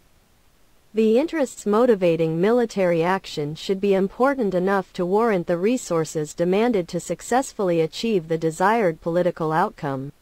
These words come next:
Otherwise, the war will likely fail to achieve its aims. Sometimes military capabilities do not need to be actively applied through violence to realize political effects.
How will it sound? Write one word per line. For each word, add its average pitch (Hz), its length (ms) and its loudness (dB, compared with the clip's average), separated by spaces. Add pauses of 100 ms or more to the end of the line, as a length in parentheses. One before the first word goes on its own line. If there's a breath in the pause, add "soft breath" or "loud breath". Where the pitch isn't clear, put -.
(920)
Otherwise, 247 640 2
the 175 140 2
war 190 360 2
will 170 220 0
likely 214 420 2
fail 208 360 0
to 180 120 -4
achieve 180 460 -2
its - 180 -4
aims. 160 640 -2 (420)
Sometimes 294 680 0
military 208 600 2
capabilities 170 960 -2
do 180 140 0
not 240 260 2
need 262 240 0
to 208 100 0
be 175 160 0
actively 180 600 0
applied 170 480 0
through 170 220 -4
violence 180 680 0
to 180 140 -6
realize 180 460 2
political 170 600 -2
effects. - 680 -6